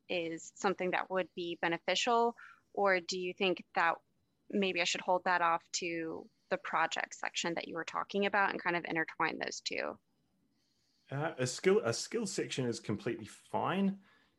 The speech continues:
Speaker 2: Um, don't, don't go overboard with the skills section. Keep it to the, to the relevant ones.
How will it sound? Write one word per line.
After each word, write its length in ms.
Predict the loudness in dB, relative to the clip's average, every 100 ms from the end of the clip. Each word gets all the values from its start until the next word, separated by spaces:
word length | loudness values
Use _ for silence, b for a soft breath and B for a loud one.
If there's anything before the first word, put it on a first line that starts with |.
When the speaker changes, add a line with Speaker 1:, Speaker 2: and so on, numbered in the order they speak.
| _
Speaker 2:
Um, 640 | -2 2 4 4 4 2 -4 _ _ _ 0
don't, 640 | 2 2 -2 -8 -12 -12 b b b _ _ _
don't 180 | 0 4
go 140 | 4 6
overboard 500 | 4 4 2 0 0
with 80 |
the 80 | -4
skills 320 | -2 0 0
section. 400 | 0 -4 -2 -2
Keep 340 | -2 -2 -2 0
it 200 | -2 -2
to 120 | -2
the, 280 | 0 0 -2 -6
to 160 | 0
the 120 | 2
relevant 600 | 2 4 2 2 0 -2
ones. 460 | -4 -2 -2 -4 -10